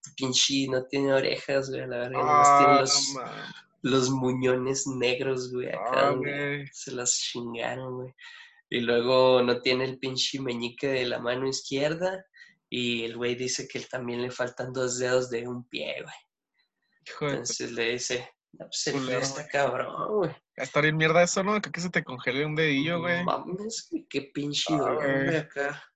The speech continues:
Speaker 2: Pero, o sea,
Speaker 1: Así.
Speaker 2: cuando se te congela, ¿ya no es como que puedas ir al médico para que te lo descongele y se arregle, o ya se te congeló, güey?
Speaker 1: <laughs> Pues depende como de qué tanto se congele, ¿no?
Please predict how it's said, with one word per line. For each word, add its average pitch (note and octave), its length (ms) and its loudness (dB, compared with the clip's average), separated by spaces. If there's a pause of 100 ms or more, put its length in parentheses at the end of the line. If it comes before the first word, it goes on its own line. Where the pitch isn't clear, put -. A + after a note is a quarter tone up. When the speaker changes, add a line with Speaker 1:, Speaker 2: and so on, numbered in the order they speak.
(140)
Speaker 2:
Pero, F3+ 180 8
o D#3 140 6
sea, D#3+ 80 8
Speaker 1:
Así. D#3+ 60 6
Speaker 2:
cuando E3+ 180 6
se E3+ 120 6
te D#3 160 6
congela, D#3 560 8 (160)
¿ya C#3 200 6
no D3+ 120 2
es D#3 60 2
como F3 180 2
que D3+ 120 0
puedas B2 240 4
ir D#3 60 8
al D3+ 80 4
médico D#3+ 360 4
para D3 120 2
que C3+ 80 -6
te - 120 -4
lo A#2+ 60 4
descongele A#2 600 2
y A#2+ 220 -2
se A#2+ 120 -6
arregle, E3 320 2
o B2 140 8
ya A2+ 140 8
se - 120 -10
te C#3 100 -2
congeló, A#2+ 380 -2
güey? A2 140 0 (260)
Speaker 1:
<laughs> C4 880 2
Pues C3+ 220 0
depende C#3 560 2
como D3+ 160 2
de C#3+ 80 0
qué B2+ 140 0
tanto C3+ 360 0
se D3 180 2
congele, C#3+ 640 0
¿no? E3+ 200 -2